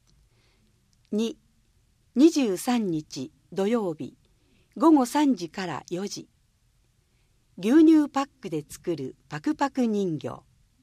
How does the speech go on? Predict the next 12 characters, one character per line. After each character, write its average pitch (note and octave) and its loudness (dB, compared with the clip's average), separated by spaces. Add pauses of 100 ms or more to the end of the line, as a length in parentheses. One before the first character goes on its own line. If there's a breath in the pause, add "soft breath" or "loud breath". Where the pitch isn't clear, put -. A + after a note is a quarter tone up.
(720)
い A#3+ -4
ず D4+ 0
れ D4+ 0
も C4 2 (360 soft breath)
市 - -2
立 A#3 -4
エ E3 -4
ス - -14
ポ A3+ 0
ア F3+ -2
ー C3 -8
ル。 - -18